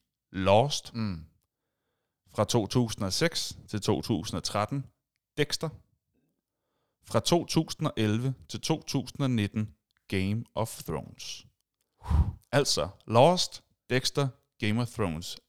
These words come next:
Speaker 1: Alle tre meget populære serier. Alle tre serier, som folk var rasende over i forhold til, øh, slutningen. Men, øh, hvordan ligger de, uagtet deres slutninger, hvordan ligger de placeret på I M D B?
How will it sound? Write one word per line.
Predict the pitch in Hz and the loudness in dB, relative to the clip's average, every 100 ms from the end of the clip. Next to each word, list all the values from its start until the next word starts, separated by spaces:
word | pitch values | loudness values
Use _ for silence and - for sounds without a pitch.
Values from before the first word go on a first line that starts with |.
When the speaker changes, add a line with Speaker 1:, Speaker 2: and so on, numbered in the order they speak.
| - | 0
Speaker 1:
Alle | 131 160 | 0 0
tre | - 135 120 123 _ _ - | -2 0 -2 -6 _ _ -2
meget | 98 113 | 2 2
populære | 110 92 107 156 | 0 0 2 2
serier. | - 147 135 | 2 0 0
Alle | - 120 | 0 0
tre | 135 127 110 | 2 0 2
serier, | - 135 - 131 | 2 2 2 0
som | - 120 90 - | 2 2 2 -2
folk | - 98 - | 0 0 0
var | 95 | -6
rasende | 90 95 98 135 - 95 | -6 -4 -2 -2 -4 -2
over | 107 80 | -2 -2
i | 101 | -6
forhold | 113 113 110 | -2 -2 -2
til, | - - | -4 -6
øh, | 110 87 | -6 -6
slutningen. | - 156 - 139 127 - _ _ _ _ _ _ _ _ - | -6 -6 -4 -2 -2 -4 _ _ _ _ _ _ _ _ -4
Men, | 107 104 | 0 2
øh, | 101 95 | 2 2
hvordan | 95 139 202 185 | 4 4 4 0
ligger | 127 156 185 | 0 0 2
de, | 156 123 _ _ _ - | 0 -2 _ _ _ -2
uagtet | 175 123 - - 110 98 - | 4 4 4 -4 -4 -4 -2
deres | 113 98 | 0 2
slutninger, | - 147 139 107 | 0 -4 -4 -4
hvordan | 110 120 | -2 -2
ligger | 139 139 | 0 -2
de | 127 | -2
placeret | - 120 123 113 | -4 -4 -4 -4
på | 117 | -6
I | 110 | -6
M | |
D | 107 | -10
B? | - | -16